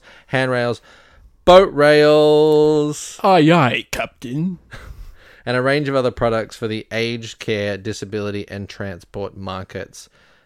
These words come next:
Speaker 1: If you'd like to check them out, you can find them at w w w dot bentec dot com dot a u.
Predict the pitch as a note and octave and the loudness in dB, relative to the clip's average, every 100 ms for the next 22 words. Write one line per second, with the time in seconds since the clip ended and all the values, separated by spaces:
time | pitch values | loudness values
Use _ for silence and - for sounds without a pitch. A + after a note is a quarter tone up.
0 | _ - G#2 B2 A#2+ A2+ A2+ G#2+ - - | _ -12 -8 -10 -6 -4 -4 -6 -10 -8
1 | A2 - A#2 F3+ - _ _ - G#2+ A2 | -8 -6 -4 -4 -6 _ _ -18 -12 -8
2 | A2+ G#2+ G#2+ G2 G2 A#2 A2+ G#2+ G#2+ G#2 | -6 -6 -8 -8 -6 -4 -4 -4 -6 -8
3 | G#2 G#2 G2 G#2 F2+ - - _ _ - | -8 -10 -8 -8 -8 -16 -20 _ _ -20
4 | _ C3+ C3+ C#3 - B2 - - _ _ | _ -2 -2 -2 -4 -6 -8 -20 _ _
5 | - F#2+ - B2+ A#2+ B2 A#2 _ _ G#2+ | -12 -12 -8 -6 -6 -8 -14 _ _ -10
6 | G#2 G2 F#2+ C2+ B1 | -8 -10 -12 -14 -18